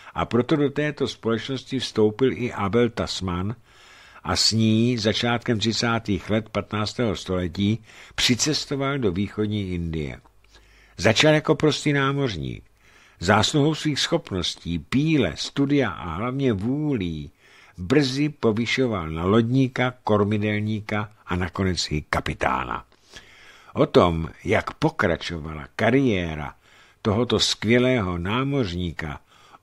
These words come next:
o kterém se, a řekl bych, že neoprávněně, příliš nehovoří, tak o tom si povíme opět až příští týden v neděli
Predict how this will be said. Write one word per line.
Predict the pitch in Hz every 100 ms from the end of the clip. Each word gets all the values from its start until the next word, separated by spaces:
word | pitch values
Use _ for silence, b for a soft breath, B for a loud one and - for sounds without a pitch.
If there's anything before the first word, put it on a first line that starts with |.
| -
o | - 98
kterém | - 113 110 110 110
se, | 104 92 80 - b b b b b _
a | -
řekl | 95 107 113
bych, | 101 87
že | 82
neoprávněně, | 87 107 - 156 120 110 101 98 95 92 92
příliš | 80 - 104 90 -
nehovoří, | 82 90 110 131 95 71 82 85 104 b b b b b
tak | 101 -
o | -
tom | 117 139
si | 123 113
povíme | 87 101 107 104 101
opět | 92 - 104 101
až | 92
příští | - 95 - 87
týden | 78 98 90 82 76
v |
neděli | 78 90 85 90 87